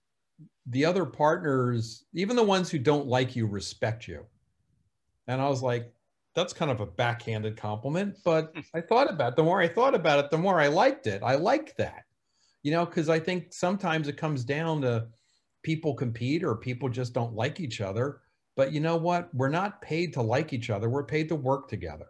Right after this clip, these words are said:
Speaker 1: So as long as you're dealing with mature folks, you can figure it out.
Speaker 2: Yeah, and I think maturity is the key word here. 'Cause, you know, to be direct and earnest, uh, you really need to have, um,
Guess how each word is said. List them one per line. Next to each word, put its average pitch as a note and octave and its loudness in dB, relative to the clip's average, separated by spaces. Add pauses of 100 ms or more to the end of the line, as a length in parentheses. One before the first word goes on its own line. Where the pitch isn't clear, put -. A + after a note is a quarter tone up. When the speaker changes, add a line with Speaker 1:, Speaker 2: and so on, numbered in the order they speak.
(1000)
Speaker 1:
So B2+ 2 (260)
as C#3 -2
long F3+ 2
as F3+ 2
you're F3 -2
dealing E3 2
with C#3+ 0
mature D3+ 0
folks, D#3 -2
you G#3 -6
can G3 -4
figure G#2 -6
it D#2+ -10
out. D#2 -12 (640)
Speaker 2:
Yeah, D#3+ 6
and E3 6
I F3+ 4
think A3+ -2
maturity C#3+ 2
is A2 -2
the A2+ -4
key B2+ -4
word A2 -2
here. G2+ -6 (440)
'Cause, C#3+ -2
you F3 2
know, F3 0
to - -10
be F#3+ -2
direct A#2+ 0
and A2 -6
earnest, A2 -4
uh, A2 0
you B2 -8
really F3+ -2
need D3+ -2
to A2+ -8
have, A2+ 2
um, G2 -8